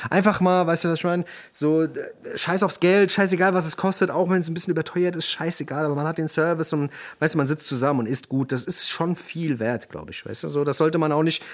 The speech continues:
also wie gesagt, jeder, der irgendwie mit der Familie sitzt, immer so ein bisschen irgendwie so verkennt und sagt, "Ey, jetzt muss ich wieder da sitzen" und so. Weißt du, was ich meine? Aber das ist schon wirklich sehr, sehr viel wert, wenn du mit zwanzig, dreißig Leuten am Tisch sitzt oder sa-, lass es nur zehn sein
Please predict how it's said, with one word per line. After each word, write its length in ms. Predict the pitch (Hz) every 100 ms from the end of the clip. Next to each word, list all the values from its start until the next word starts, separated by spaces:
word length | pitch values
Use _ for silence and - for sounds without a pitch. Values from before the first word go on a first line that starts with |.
| - -
also 160 | 156
wie 60 | 190
gesagt, 280 | 185 190 160
jeder, 200 | 208 190
der 180 | 185
irgendwie 320 | 175 185 175 185
mit 120 | 175
der 80 | 170
Familie 280 | 170 185
sitzt, 220 | 170 165 170
immer 160 | 165
so 80 | 165
ein 80 | 151
bisschen 300 | 170 - 156
irgendwie 260 | 156 151
so 100 | 147
verkennt 480 | 143 143 - 165 165
und 120 | 147
sagt, 80 | 135
"Ey, 460 | 139 - 160 170 170
jetzt 180 | 156 160
muss 80 |
ich 60 | 156
wieder 160 | 156 147
da 160 | 139
sitzen" 360 | 127 175 - 175
und 120 | 156
so. 180 | 160 156 - - - -
Weißt 160 | 156
du, 20 |
was 80 | 180
ich 60 | 170
meine? 160 | 151
Aber 100 | 151
das 160 | 151 160
ist 100 | 175
schon 220 | - 185
wirklich 280 | 165 214 165
sehr, 200 | - 170
sehr 140 | 165 156
viel 220 | - 139
wert, 180 | 156 143
wenn 100 | 139
du 60 |
mit 160 | 139 135
zwanzig, 320 | - 151 151
dreißig 260 | - 143 143
Leuten 200 | 143 131
am 100 | 117
Tisch 160 | 175 -
sitzt 280 | 127 -
oder 320 | - 120 120 107
sa-, 160 | 113
lass 240 | 135 131 147
es 80 |
nur 140 | 143 127
zehn 300 | - 151 151
sein 260 | 113 107